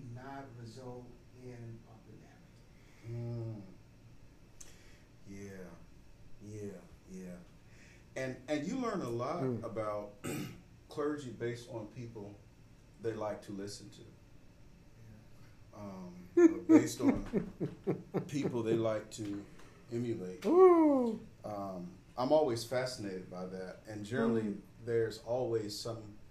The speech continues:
Speaker 2: some of what they like, the person that they like to listen to in them. Um, and I'll just say that in a, <laughs> in a neutral way.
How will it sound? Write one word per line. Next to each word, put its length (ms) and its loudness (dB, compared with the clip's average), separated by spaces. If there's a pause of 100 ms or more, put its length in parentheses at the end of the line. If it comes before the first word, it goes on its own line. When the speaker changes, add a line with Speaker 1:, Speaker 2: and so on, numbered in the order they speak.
(540)
Speaker 2:
some 360 -2
of 200 -4 (640)
what 380 -6
they 160 0
like, 440 0 (580)
the 80 -14
person 480 2
that 180 -6
they 120 -4
like 280 -4
to 180 -12
listen 360 -6
to 120 -12 (100)
in 220 -6
them. 180 -8 (1200)
Um, 340 -12 (500)
and 100 -4
I'll 120 0
just 180 -4
say 120 -4
that 180 -4
in 180 -8 (480)
a, 180 -2
<laughs> 80 -10
in 80 -6
a 60 -4
neutral 400 -6
way. 340 -10